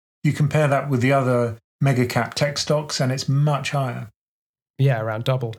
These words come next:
Speaker 2: in a lot of cases.
Speaker 1: So you're right. I think they are incredibly well positioned in terms of margins,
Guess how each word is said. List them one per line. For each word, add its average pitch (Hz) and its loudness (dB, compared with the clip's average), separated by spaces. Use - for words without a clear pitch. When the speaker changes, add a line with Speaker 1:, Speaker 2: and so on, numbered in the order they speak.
Speaker 2:
in 113 -6
a 110 -4
lot 110 -4
of 110 -12
cases. 113 -6
Speaker 1:
So - 0
you're 151 4
right. 175 0
I 135 0
think 135 -2
they 139 2
are 147 2
incredibly 135 0
well 123 2
positioned 117 0
in 107 4
terms 107 0
of 104 -2
margins, 120 -4